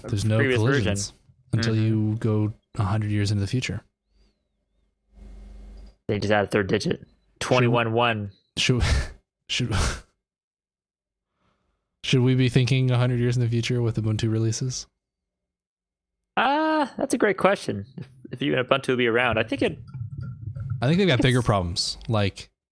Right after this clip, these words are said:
Speaker 1: getting sixty-four bit time.
Speaker 2: Sixty, what do you mean? What's sixty-four bit time?
Speaker 1: Eh, I'm pretty sure they've solved all this.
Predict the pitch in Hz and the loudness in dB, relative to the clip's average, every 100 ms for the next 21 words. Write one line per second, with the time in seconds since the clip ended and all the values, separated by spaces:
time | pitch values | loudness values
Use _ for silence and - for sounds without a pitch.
0 | _ - - 127 117 127 - 120 120 104 | _ -6 0 2 2 0 0 0 0 0
1 | - 107 87 71 _ _ _ _ _ _ | -2 -2 -2 -6 _ _ _ _ _ _
2 | _ _ _ _ _ _ - 120 107 - | _ _ _ _ _ _ -6 -4 -4 -6
3 | - 123 117 113 104 98 117 - 113 - | -6 2 4 4 0 0 0 2 -2 -2
4 | - 113 104 - 107 98 101 - _ - | 0 2 2 0 0 0 -4 -12 _ -4
5 | 117 117 117 123 120 113 104 90 - 87 | 0 2 2 0 2 2 2 0 -2 -4
6 | 87 85 90 - - | -4 -4 -4 -4 -4